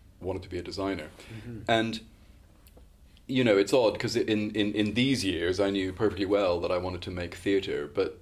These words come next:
Speaker 1: but in the kind of intervening years I thought theatre was made by actors. And of course, if an actor's
Speaker 2: Yeah.
Speaker 1: any good, they stand in the centre of it and they, th-, it's their job to make it look like they're generating it, you
Speaker 2: Yeah.
Speaker 1: know. And, um, so, yeah, there were some,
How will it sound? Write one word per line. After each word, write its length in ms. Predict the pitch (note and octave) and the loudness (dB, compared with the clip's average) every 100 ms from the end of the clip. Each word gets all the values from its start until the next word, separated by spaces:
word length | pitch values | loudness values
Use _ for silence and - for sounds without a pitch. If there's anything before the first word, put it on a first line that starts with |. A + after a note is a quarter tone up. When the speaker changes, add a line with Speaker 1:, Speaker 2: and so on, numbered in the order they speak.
| F2+ | -4
Speaker 1:
but 200 | F#2 F#2 | -4 -2
in 140 | F#2+ F#2+ | -8 -8
the 80 | |
kind 200 | F#2 G2+ | -8 -8
of 160 | F#2 E2+ - | -8 -10 -12
intervening 500 | G2 F2+ G2 G2 F#2 | -12 -6 -2 -2 -4
years 280 | F2 E2+ D#2+ | -6 -6 -4
I 80 | E2+ | -6
thought 400 | - F2+ E2+ - | -4 -6 -6 -8
theatre 260 | - F#2 F2+ | -2 -2 -2
was 160 | E2 | -8
made 180 | F2 E2+ | -8 -8
by 140 | E2 | -4
actors. 380 | E2+ G2+ - D2 | -2 -2 -4 -10
And 60 | G2+ | -8
of 60 | |
course, 160 | G#2 A2 | -8 -8
if 60 | - | -4
an 80 | |
actor's 260 | C3 C#3+ G2 | -4 -2 -2
Speaker 2:
Yeah. 60 | G2 | -2
Speaker 1:
any 120 | F2+ | -4
good, 420 | G2 F2+ D2 D#2+ | -4 -4 -4 -6
they 160 | F#2 F#2 | -4 -4
stand 320 | - F#2 F#2 | -4 -6 -6
in 60 | F2 | -6
the 60 | |
centre 300 | E2 F2 E2+ | -6 -8 -8
of 80 | D#2+ | -8
it 100 | D#2+ | -8
and 120 | G2 | -8
they, 180 | F#2 F#2 | -6 -8
th-, 260 | F2+ - E2+ | -8 -8 -6
it's 120 | F#2 | -4
their 140 | - F#2 | -4 -4
job 300 | G2 F#2+ - | 0 0 -2
to 80 | |
make 180 | E2+ E2 | -8 -8
it 60 | - | -8
look 180 | F#2 G2+ | -8 -8
like 160 | F#2 | -8
they're 100 | G2 | -6
generating 580 | F#2+ A#2 A2 D#2 - C#2+ | -4 -4 -6 -8 -8 -12
it, 180 | D2 - | -14 -10
you 100 | G#2 | -8
Speaker 2:
Yeah. 60 | D#2 | -8
Speaker 1:
know. 100 | - - - - - - - | -10 -14 -20 -20 -20 -16 -6
And, 400 | F#2+ F#2+ F#2+ G2 | -4 -4 -4 -4
um, 340 | F#2 F#2 F2+ - - - - - - - - _ - | -4 -6 -10 -14 -20 -20 -20 -20 -20 -20 -20 _ -8
so, 540 | - A2+ G#2 G2+ G2+ | 0 4 6 4 4
yeah, 200 | A2+ B2+ | 2 2
there 140 | E2+ G2 | 4 2
were 120 | G2+ | 0
some, 420 | - G2 F#2+ G2 | -4 -6 -6 -10